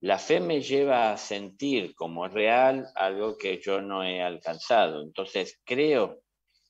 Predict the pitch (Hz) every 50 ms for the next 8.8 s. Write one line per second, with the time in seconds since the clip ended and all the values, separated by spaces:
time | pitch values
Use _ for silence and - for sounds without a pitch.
0 | _ _ - - 107 107 104 98 - - 92 - - - 95 85 76 - _ _
1 | _ _ _ _ _ _ _ - 92 95 95 92 92 92 - - 131 131 123 107
2 | 92 92 90 85 - - - _ _ _ _ _ _ _ - 98 95 95 92 92
3 | 101 110 123 127 131 123 - - 107 104 107 127 139 139 131 113 92 - 95 92
4 | 90 80 82 82 82 80 80 78 78 78 - - _ _ _ _ _ _ _ -
5 | - _ _ _ _ _ _ - - 101 98 95 98 95 95 90 92 92 90 -
6 | - - - 117 117 113 113 113 110 101 107 110 113 113 113 110 107 107 107 107
7 | 107 107 110 104 104 - 127 143 151 151 143 143 131 127 120 - 113 117 - -
8 | 143 143 147 147 147 147 - _ _ _ _ _ - 120 -